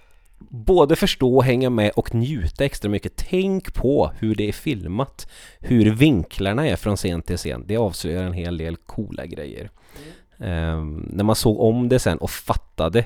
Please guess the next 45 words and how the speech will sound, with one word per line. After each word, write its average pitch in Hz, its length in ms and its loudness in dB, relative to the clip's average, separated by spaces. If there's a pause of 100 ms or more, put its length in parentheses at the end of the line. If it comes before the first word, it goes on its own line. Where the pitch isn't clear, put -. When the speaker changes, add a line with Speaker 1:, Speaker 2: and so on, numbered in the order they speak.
(100)
Speaker 1:
hur 110 220 -4
de 98 140 0
här, 85 260 -2 (120)
hur - 120 -4
det 107 60 2
här 90 60 2
var 82 80 0
uppbyggt, - 500 -4 (640)
ehm, 78 560 -4
då - 220 -4
satt - 220 -4
jag 82 100 -4
där 67 120 -6
och 71 60 -6
bara, 67 160 -6 (200)
"Wow, 60 460 -8 (240)
det 76 80 -10
här 60 180 -8
är 71 60 -6
så - 200 -10 (200)
jävla - 360 -8
smart - 460 -8
och - 80 -6
så 73 100 -8
coolt", 78 400 -10
så 82 80 -6
att, - 160 -8
eh, 82 280 -6 (500)
ja. 101 220 -2 (340)
Speaker 2:
Men 170 160 2
jag 185 140 4
älskar 175 420 4
när 165 140 6
det 165 60 6
är 147 60 6
såna 139 180 2
twister - 420 0
på 143 80 0
slutet 143 300 2
där 143 80 2
man 139 100 2
får 156 160 -2
omvärdera 131 460 0
hela 117 460 0
serien. 135 520 4